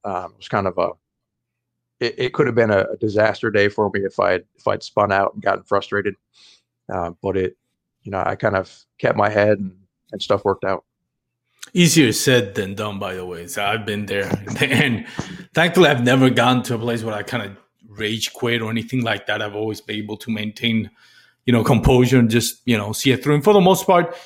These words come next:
Speaker 2: even if I don't win any money, I'll usually, I usually at least get one fish. Um,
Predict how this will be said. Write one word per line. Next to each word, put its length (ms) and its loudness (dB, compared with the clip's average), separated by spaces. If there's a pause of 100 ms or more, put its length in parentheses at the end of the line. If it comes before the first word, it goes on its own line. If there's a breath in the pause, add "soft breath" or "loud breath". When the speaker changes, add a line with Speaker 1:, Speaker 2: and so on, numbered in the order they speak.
(200 loud breath)
Speaker 2:
even 120 0
if 80 0
I 120 2
don't 240 -4
win 120 -2
any 160 -4
money, 280 -4
I'll 200 -4
usually, 380 -4
I 140 0
usually 720 2
at 100 -8
least 340 -6
get 180 -4
one 240 -6
fish. 400 -6 (480 loud breath)
Um, 400 -2